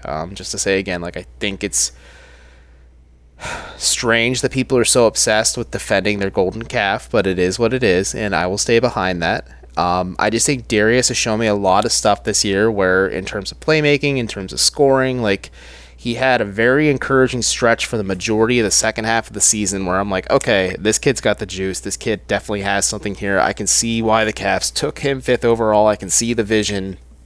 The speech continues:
of why they have tapped him as their point guard of the future. Um, Isaac, I get your endearment towards him, and, like,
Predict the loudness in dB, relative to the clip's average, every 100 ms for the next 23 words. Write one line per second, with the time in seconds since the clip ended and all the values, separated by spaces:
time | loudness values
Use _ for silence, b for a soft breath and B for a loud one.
0 | -20 -20 -20 -14 -2 -2 2 2 2 2
1 | 0 -2 -2 -4 -4 -4 -4 -2 -4 -4
2 | -6 -2 0 0 -4 -2 0 2 2 2
3 | B B B B B B B -2 2 2
4 | 0 -6 -12 -4 0 0 2 0 0 -2
5 | -2 0 2 0 2 4 4 2 -2 -16
6 | -20 -20 -20 -20 -14 -6 -6 -4 -4 -2
7 | -2 -4 -8 -10 0 2 2 0 0 0
8 | 0 -4 -6 -8